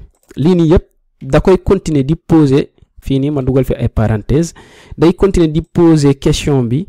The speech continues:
tant que lii nii c'est différent. Maanaam, tant que ñaari conditions yi amul benn bu si vérifié wu, fii différent, point d'exclamation ci kanam, fii nii mooy contraire u expression bi nga war a am fii nii.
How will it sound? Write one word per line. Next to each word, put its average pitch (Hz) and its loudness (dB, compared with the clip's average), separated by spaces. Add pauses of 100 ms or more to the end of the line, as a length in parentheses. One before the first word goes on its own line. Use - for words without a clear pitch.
(800)
tant 208 2
que 202 0
lii 175 4
nii 165 2
c'est 135 -2
différent. 127 0
Maanaam, 117 -4
tant 190 -4
que 180 0
ñaari 170 0
conditions 151 -2
yi 120 2
amul 143 0
benn 160 0
bu 151 -2
si 143 -4
vérifié 123 -2
wu, 135 -6 (720)
fii 143 0
différent, 143 2
point 139 0
d'exclamation 131 -2
ci 131 -8
kanam, 127 -4 (240)
fii 113 -2
nii 147 -4 (340)
mooy 120 0
contraire 160 0
u 123 0
expression 139 -4 (400)
bi 120 -2
nga 139 0
war 127 2
a - -6
am 110 -6
fii 104 -8
nii. 170 -8